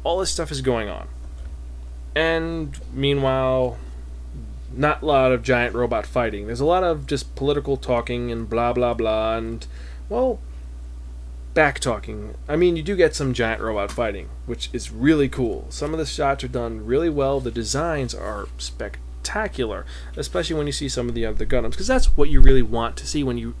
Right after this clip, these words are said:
read a Gundam manga or Gundam series. You wanna see the Gundams. You wanna see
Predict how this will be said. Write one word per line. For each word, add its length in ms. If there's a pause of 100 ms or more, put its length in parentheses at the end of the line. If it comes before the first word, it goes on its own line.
read 220
a 80
Gundam 400
manga 420 (260)
or 140
Gundam 480
series. 480 (340)
You 160
wanna 300
see 300
the 100
Gundams. 460
You 80
wanna 240
see 540